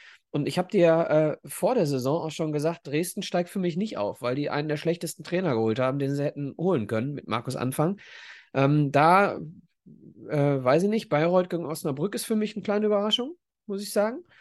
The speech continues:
Ähm, Elversberg, Zwickau, äh, ja, die scheinen, die scheinen entweder hoch zu gewinnen oder zu verlieren, ne?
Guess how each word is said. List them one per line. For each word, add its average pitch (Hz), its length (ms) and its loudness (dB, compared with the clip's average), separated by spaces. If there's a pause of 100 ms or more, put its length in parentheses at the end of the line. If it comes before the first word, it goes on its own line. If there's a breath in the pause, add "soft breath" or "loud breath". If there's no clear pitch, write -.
(440 soft breath)
Ähm, 165 480 2
Elversberg, 180 580 2
Zwickau, 220 640 -2 (640 soft breath)
äh, 170 60 -2
ja, 165 1600 0
die 113 160 -6
scheinen, 180 560 0
die 143 100 -6
scheinen 160 280 0
entweder 175 380 2
hoch 180 220 4
zu - 160 -4
gewinnen 170 300 -2
oder 160 140 2
zu 170 120 -6
verlieren, 147 400 -2
ne? 151 180 -6